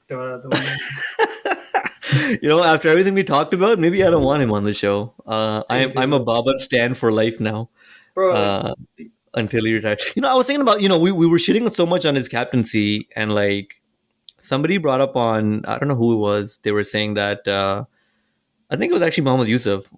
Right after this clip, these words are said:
Speaker 2: uh, while he was backing Babar Azam and everything, he was saying that Imran Khan didn't win the World Cup until his third World Cup that he captained.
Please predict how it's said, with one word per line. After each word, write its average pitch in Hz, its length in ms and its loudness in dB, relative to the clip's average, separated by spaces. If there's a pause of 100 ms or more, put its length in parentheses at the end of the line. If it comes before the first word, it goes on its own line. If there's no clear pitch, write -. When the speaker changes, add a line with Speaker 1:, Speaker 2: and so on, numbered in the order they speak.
(120)
Speaker 2:
uh, 104 120 -2
while 120 360 -4
he 117 100 0
was 107 200 -2
backing 107 480 -4
Babar 104 260 -2
Azam 104 340 -2
and 104 120 -4
everything, 104 260 -2
he 101 100 0
was 101 140 -4
saying 104 200 -4
that 104 160 -2
Imran 117 280 -2
Khan 147 220 -2
didn't 123 180 0
win 113 360 0
the 110 80 0
World 107 220 -2
Cup 110 280 -2
until 107 340 -2
his 101 220 -4
third 107 320 0
World 101 200 -2
Cup - 300 -6
that 98 100 -4
he 101 80 -8
captained. - 480 -10